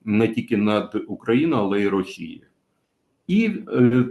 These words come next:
пані Ксенія, і головне, та сама Німеччина, сто ракет Петріоту. Для розуміння, шановні українці, одна ракета пак три американського виробництва, вона коштує вісім мільйонів доларів. Нескладна арифметика,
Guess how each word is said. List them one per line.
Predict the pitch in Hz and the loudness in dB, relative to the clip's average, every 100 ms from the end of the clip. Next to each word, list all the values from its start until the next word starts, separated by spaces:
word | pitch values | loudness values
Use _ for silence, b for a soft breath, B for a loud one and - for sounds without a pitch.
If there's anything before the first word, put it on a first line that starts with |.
| - | 0
пані | 139 135 110 | 4 6 4
Ксенія, | 82 98 92 90 | 0 -4 -2 -2
і | 113 | 0
головне, | 113 123 135 139 101 78 - | 2 2 2 0 -2 -4 -6
та | 113 | -6
сама | 110 107 101 | -2 -2 0
Німеччина, | 104 101 85 - - 76 - _ _ _ | 0 -2 -4 -8 -18 -18 -20 _ _ _
сто | - - - 127 | -20 -6 0 2
ракет | 113 - 104 - - _ _ _ _ _ - | 2 0 -4 -6 -18 _ _ _ _ _ -6
Петріоту. | 101 101 - 90 87 82 - 82 - _ _ _ - | -2 -2 -4 -2 -2 -4 -8 -16 -16 _ _ _ 2
Для | 101 | 4
розуміння, | 117 127 139 135 98 90 | 6 4 2 0 0 -2
шановні | 101 104 110 95 | -4 -2 -2 -2
українці, | 85 87 92 82 85 90 | -4 -4 -6 -6 -6 -8
одна | 92 120 | -2 0
ракета | 117 - 101 110 | 0 -2 -4 -4
пак | 107 - - | -4 -6 -6
три | 113 127 131 - | -4 -2 -4 -10
американського | 90 90 87 90 85 - 87 | -8 -6 -6 -8 -10 -8 -6
виробництва, | 87 82 85 85 90 | -6 -4 -8 -6 -4
вона | 95 110 | -4 -4
коштує | 139 135 - 87 85 | -6 -8 -6 -6 -6
вісім | 104 - 98 | -8 -6 -6
мільйонів | 85 87 98 95 73 | -4 -4 -4 -6 -6
доларів. | 92 92 87 - - _ _ _ | -4 -4 -6 -8 -14 _ _ _
Нескладна | 147 156 208 208 190 | -4 0 2 2 4
арифметика, | 113 92 90 95 90 92 - | 4 4 2 -4 -4 -8 -14